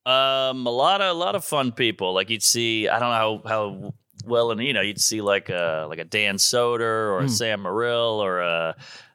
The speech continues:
Speaker 1: um, a lot of guys went off to L A, started writing and stuff. You'd see Jermaine Fowler, who's, like, now in Eddie Murphy movies and
Speaker 2: Yeah.
Speaker 1: stuff. It was, uh,
Speaker 2: Well, everyone's
Speaker 1: Michael
Speaker 2: in the Eddie
Speaker 1: Che.
Speaker 2: Murphy movies now.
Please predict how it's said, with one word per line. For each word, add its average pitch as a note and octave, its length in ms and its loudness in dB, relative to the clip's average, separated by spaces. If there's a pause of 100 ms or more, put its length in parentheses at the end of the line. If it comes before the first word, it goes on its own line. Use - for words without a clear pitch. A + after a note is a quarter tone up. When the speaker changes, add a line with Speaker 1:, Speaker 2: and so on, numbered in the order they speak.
(100)
Speaker 1:
um, E2 680 0 (680)
a - 40 -8
lot B2 160 4
of A#2 60 -4
guys A#2 260 0
went A#2 100 -4
off A#2 160 -2
to G2 100 0
L G2 220 0
A, A#2 360 0
started G#2 240 -2
writing G#2+ 360 2
and A2+ 100 -8
stuff. A2+ 420 0
You'd C3 100 -4
see A2+ 120 0
Jermaine A2 440 0
Fowler, B2 640 0
who's, G#2 220 -4
like, F2+ 160 -2
now G#2 180 4
in G2 80 0
Eddie G#2 180 -2
Murphy A#2 340 0
movies A#2 460 -4
and A2+ 140 -8
Speaker 2:
Yeah. A#2+ 240 2
Speaker 1:
stuff. A#2 280 -10
It - 40 0
was, A2+ 240 -2
uh, G#2+ 140 2
Speaker 2:
Well, G2 200 0
everyone's B2+ 400 -2
Speaker 1:
Michael - 20 -4
Speaker 2:
in A#2 140 -4
the A#2 80 0
Eddie A#2+ 120 -2
Speaker 1:
Che. B2 40 -2
Speaker 2:
Murphy A2+ 300 -8 (180)
movies G2+ 300 -4
now. G#2+ 180 -4